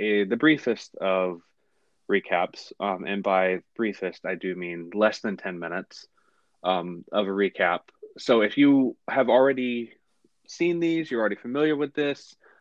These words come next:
um, and you're just listening to us at this point, awesome. If you wanna join in and listen, we'll see you on Monday when we release our normal episode. But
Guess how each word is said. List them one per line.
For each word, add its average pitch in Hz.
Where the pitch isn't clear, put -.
um, 92
and 101
you're 104
just 107
listening 104
to 101
us 98
at -
this -
point, 95
awesome. 170
If 104
you 104
wanna 101
join 107
in 104
and 101
listen, 123
we'll 98
see -
you 107
on 95
Monday 117
when 120
we 101
release 98
our 98
normal 98
episode. 117
But 196